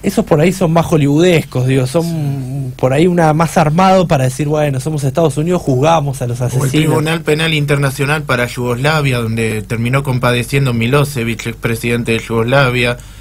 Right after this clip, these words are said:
Speaker 2: varios también militares y guerrilleros bosnios y croatas también. Tiene pedido de captura internacional el ex primer ministro de Kosovo, Hashim Thaçi,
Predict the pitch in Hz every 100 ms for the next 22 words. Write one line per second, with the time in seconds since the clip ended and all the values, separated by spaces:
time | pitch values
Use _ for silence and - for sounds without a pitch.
0 | - - 123 143 143 143 120 139 143 127
1 | 127 - - - 120 120 120 151 147 143
2 | 135 - - - - - - 123 117 113
3 | 117 147 143 117 135 151 131 127 113 113
4 | 113 117 151 139 - 110 - 104 110 110
5 | 107 - - - - - - - 147 147
6 | 147 147 170 147 139 127 131 160 143 143
7 | 131 127 127 131 160 143 139 - 131 131
8 | 131 131 139 143 120 113 117 - 165 120
9 | 110 104 127 123 160 143 - 120 120